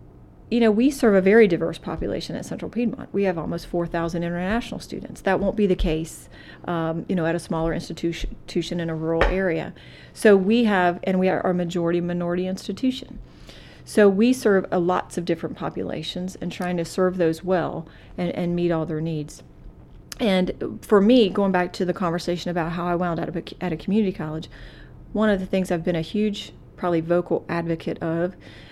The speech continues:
um, is that we need to change the narrative. We need to change the narrative about what our community colleges really deliver. And, uh,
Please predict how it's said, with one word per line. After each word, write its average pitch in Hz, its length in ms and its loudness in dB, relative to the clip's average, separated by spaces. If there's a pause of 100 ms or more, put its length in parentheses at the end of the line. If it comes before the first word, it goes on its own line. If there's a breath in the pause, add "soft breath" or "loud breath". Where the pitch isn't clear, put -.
(180 loud breath)
um, 175 400 0
is 190 140 2
that 185 120 6
we 190 120 4
need 185 140 0
to 175 60 -4
change 156 320 -6
the - 100 -8
narrative. - 360 -12 (1200)
We 208 140 4
need 196 160 4
to - 160 -14
change 156 320 -4
the 165 100 -6
narrative 160 320 -4
about 160 240 -4
what 165 80 -2
our 165 80 -2
community 160 340 -4
colleges 156 400 -8
really 160 240 -2
deliver. 151 560 -4 (560 loud breath)
And, 165 480 0 (520)
uh, 165 240 -2